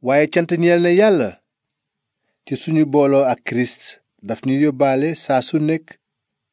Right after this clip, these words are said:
ci gawari ndamam, tey jaar ci ñun ngir turu Kirist jolli fu nekk, ni xeetu laj koloñ di tasaaroo. Ndaxte ci Yàlla xeetu Kirist gu neex lañu,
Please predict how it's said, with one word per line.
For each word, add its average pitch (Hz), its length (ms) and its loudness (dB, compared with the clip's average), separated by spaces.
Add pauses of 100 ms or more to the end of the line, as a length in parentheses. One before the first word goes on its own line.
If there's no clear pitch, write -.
(100)
ci 143 120 -4
gawari 139 480 2
ndamam, 104 400 -2 (800)
tey 113 240 -4
jaar 151 300 2
ci 160 180 -6
ñun 143 400 0
ngir 127 260 -2
turu 135 220 -2
Kirist 131 380 -12
jolli 127 340 0
fu - 180 -6
nekk, 123 280 -2 (840)
ni 127 140 -2
xeetu 156 320 -4
laj 135 220 0
koloñ 113 360 0 (540)
di 110 160 -10
tasaaroo. 101 600 -4 (1300)
Ndaxte 117 300 -6
ci 156 160 -2
Yàlla 151 320 2 (160)
xeetu 143 360 -6
Kirist 151 420 -6 (420)
gu 117 160 -4
neex 131 260 0
lañu, 90 300 -4